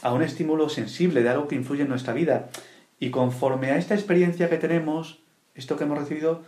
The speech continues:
pues muchas veces nuestra percepción de la realidad, pues, puede cambiar un poco, puede cambiar un poco. Fijaos que es distinto lo que veíamos en la primera sección, a la luz de la razón,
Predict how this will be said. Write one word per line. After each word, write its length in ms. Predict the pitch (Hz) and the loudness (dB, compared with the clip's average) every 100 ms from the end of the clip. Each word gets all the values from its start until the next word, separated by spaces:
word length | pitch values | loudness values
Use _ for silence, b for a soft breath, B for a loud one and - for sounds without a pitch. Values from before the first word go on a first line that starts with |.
| B - | B -12
pues 160 | 123 | -8
muchas 220 | 143 185 | -2 0
veces 140 | 180 180 | 0 0
nuestra 220 | 170 147 | -2 -2
percepción 500 | 135 131 127 - 175 | -4 -4 -4 -2 -2
de 100 | 196 | 0
la 80 | 190 | -2
realidad, 520 | 185 185 185 190 196 b b b b b b _ | 0 0 2 0 -2 b b b b b b _
pues, 840 | 131 127 123 120 113 117 113 - _ 254 - 123 - | 2 4 6 6 4 -2 -8 -16 _ -14 -10 -12 -4
puede 220 | 160 208 | 0 0
cambiar 300 | 202 139 127 | 0 0 2
un 140 | 117 113 | 0 0
poco, 400 | 170 139 107 B B B | 0 0 -4 B B B
puede 200 | - 147 | -2 0
cambiar 240 | 170 143 123 | 2 2 0
un 80 | 120 | -2
poco. 200 | 151 131 | -4 -6
Fijaos 360 | 127 156 175 | 0 2 2
que 140 | 180 170 | 2 0
es 100 | 175 | 0
distinto 440 | 165 170 170 165 | -4 -4 0 2
lo 100 | 147 | 2
que 60 | 135 | 0
veíamos 220 | 143 151 | -2 -2
en 80 | 139 | -2
la 80 | 127 | -2
primera 260 | 117 139 | -2 -2
sección, 380 | 135 123 143 127 | -4 -6 -4 -2
a 40 | 117 | -2
la 60 | |
luz 160 | 113 127 | -4 -4
de 60 | 135 | -4
la 80 | |
razón, 420 | 127 120 135 135 | -4 -4 -4 -4